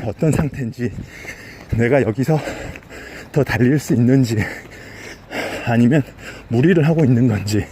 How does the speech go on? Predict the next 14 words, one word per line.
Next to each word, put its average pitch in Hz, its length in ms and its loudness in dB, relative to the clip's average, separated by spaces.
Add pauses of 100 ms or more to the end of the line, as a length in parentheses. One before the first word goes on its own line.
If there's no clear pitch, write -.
(1800)
그게 139 260 2 (200)
정말 147 280 2
중요한데, 131 600 4 (1500)
이, 143 80 2
그게, 135 320 2 (480)
"아, 139 180 0
이제 135 240 2
힘드니까 165 540 2 (560)
그만하자", 139 440 2 (1000)
이런 156 280 4
이야기를 139 420 2 (800)
말하는 127 360 0
건 135 160 0
아닙니다. 101 500 0